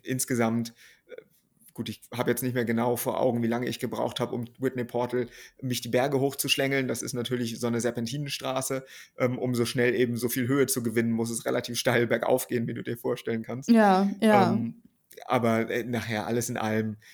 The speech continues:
Speaker 1: äh, würde ich immer noch sagen, das ist muss noch nicht mal ein Tagesausflug sein. Es würde auch, wenn man's schnell angehen lässt, mit einem halben Tag hervorragend zu machen sein. Und man fährt danach einfach wieder zurück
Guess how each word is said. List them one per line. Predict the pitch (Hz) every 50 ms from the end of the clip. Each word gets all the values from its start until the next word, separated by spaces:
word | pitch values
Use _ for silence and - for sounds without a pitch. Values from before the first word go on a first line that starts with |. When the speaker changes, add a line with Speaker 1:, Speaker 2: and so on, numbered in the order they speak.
| - _ -
Speaker 1:
äh, | - 113 110 104
würde | 104 117 117 113
ich | 117 -
immer | 131 131 123
noch | 120 113 104
sagen, | 110 117 113 117 117 110 110 110 107 _ _ _ _ _
das | - 131 117 -
ist | 127 117 - - - _ _ _ _ _ _
muss | _ 135 147 135 147 170 - -
noch | 135 127
nicht | 131 127
mal | 123 123
ein | 120 113
Tagesausflug | 113 113 120 120 117 - - 107 120 - - 123 117 110
sein. | 120 113 113 117
Es | 123 110 107 113
würde | 123 135 131 131 -
auch, | - 127 123 -
wenn | 120 117
man's | 117 117 113 113 - - - - - - - - -
schnell | - - 135 131 127 -
angehen | - 117 120 120 120 120 117
lässt, | 113 113 110 - -
mit | 120 110
einem | 107 104
halben | 107 110 117 107 110 107
Tag | - 117 110 107 107 101 - - _ _
hervorragend | - 120 113 - - 117 104 110 110 107 107 -
zu | - 113
machen | 117 120 - 123
sein. | 113 113 113 113 110 113
Und | 113
man | 113 113 110
fährt | - 131 123 -
danach | 117 117 117 117 110 -
einfach | - 123 113 117 113 113
wieder | 113 113 110
zurück | - - 120 - 165 165 -